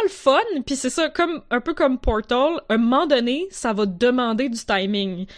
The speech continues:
Parce que là, tu vas avoir, mettons, du platforming à faire avec le plus petit, parce qu'il va se rendre plus loin, mais là, faut que le gros puisse se rendre aussi pour progresser dans le niveau. Fait que là, il va avoir, je sais pas, quelque chose activé de l'autre côté. Mais là, peut-être qu'il faut que ce soit activé par un gros. Fait que le plus petit fait son platforming, il se rend de l'autre côté, il change de grosseur, il appuie sur un truc, et cetera.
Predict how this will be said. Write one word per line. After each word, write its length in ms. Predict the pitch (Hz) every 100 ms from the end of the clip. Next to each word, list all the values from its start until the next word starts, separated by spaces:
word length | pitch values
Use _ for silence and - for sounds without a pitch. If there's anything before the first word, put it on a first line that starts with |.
| - -
Parce 120 | 202 -
que 100 | 240
là, 100 | 294
tu 80 |
vas 120 | - 233
avoir, 140 | 233
mettons, 240 | 247 285
du 100 | 294
platforming 500 | - 240 262 240 269
à 60 | 240
faire 120 | 254
avec 180 | 254 226
le 80 | 202
plus 180 | - 208
petit, 280 | - 302
parce 160 | 370 262
qu'il 120 | -
va 80 | 202
se 100 | -
rendre 160 | 226 226
plus 140 | 214
loin, 240 | 202 214 349
mais 80 | 277
là, 60 |
faut 140 | 247 262
que 100 | 247
le 80 | 196
gros 260 | - 254
puisse 240 | 277 247 -
se 100 | 214
rendre 300 | 202 220 196 _ _ -
aussi 340 | 214 - 302
pour 140 | 262
progresser 440 | - 220 190 196 233
dans 60 |
le 60 | 220
niveau. 300 | 196 208 359 - - -
Fait 60 | 208
que 60 | 226
là, 60 |
il 40 | 214
va 100 | 208
avoir, 260 | 202 208
je 60 | -
sais 60 |
pas, 120 | 196 -
quelque 160 | 190
chose 200 | - 202
activé 460 | 180 - - 180 202
de 100 | 185
l'autre 140 | 180
côté. 460 | - 180 202 226 302 - - - -
Mais 140 | 214
là, 120 | 220
peut-être 260 | 226 226 233
qu'il 80 | -
faut 80 | 240
que 60 |
ce 80 | 214
soit 140 | 233
activé 320 | 208 - 202 214
par 200 | 214 208
un 120 | 208
gros. 260 | 262 285
Fait 140 | - 190
que 80 | 220
le 60 |
plus 140 | 196 208
petit 220 | - 269
fait 100 | 220
son 140 | 190
platforming, 560 | 190 190 226 254 349 349
il 60 | 285
se 100 | 196
rend 80 |
de 60 | 208
l'autre 120 | 190
côté, 320 | 202 220 233
il 40 | 311
change 280 | - 208 185
de 80 |
grosseur, 520 | 185 233 254 285 285 262
il 60 |
appuie 260 | 190 - 196
sur 140 | 196
un 100 | 214
truc, 320 | 247 285 294 226
et 40 |
cetera. 420 | - 190 190 269